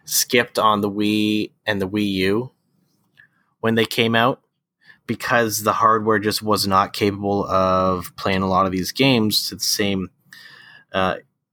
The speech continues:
same extent as, like, the Xbox three sixty, the P S three, Xbox One, P S four, right? Now that Nintendo has a system that is a moneymaker,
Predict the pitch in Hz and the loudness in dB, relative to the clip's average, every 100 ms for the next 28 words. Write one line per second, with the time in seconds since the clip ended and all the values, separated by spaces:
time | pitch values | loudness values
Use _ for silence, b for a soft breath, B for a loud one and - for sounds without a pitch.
0 | _ _ _ - - 131 120 104 - 101 | _ _ _ -8 -2 2 2 2 2 2
1 | 98 98 92 87 85 - - - _ _ | 0 0 0 -2 -4 -6 -8 -8 _ _
2 | _ 98 - 90 - 98 - 101 - 95 | _ -6 -2 0 0 0 2 0 0 -2
3 | 90 - 98 90 - - 90 87 82 _ | -4 -4 -2 0 0 0 0 -2 -4 _
4 | - 113 - 92 - 95 87 85 - _ | -6 -6 0 -2 -2 -2 -2 -2 -8 _
5 | _ _ _ _ _ - 104 92 - - | _ _ _ _ _ -2 0 2 0 -6
6 | - _ - 85 71 - - 90 92 B | -14 _ -8 -4 -4 -6 -4 -2 -2 B
7 | B B B B B _ 113 139 151 151 | B B B B B _ 2 4 4 4
8 | 139 117 117 117 117 107 110 95 - 117 | 2 2 2 2 2 2 0 0 0 2
9 | - 104 98 95 90 92 90 92 90 98 | 2 0 0 0 -2 -6 -6 -4 -6 -6
10 | 95 104 110 98 90 85 - 85 | 0 2 2 2 -2 -6 -6 -8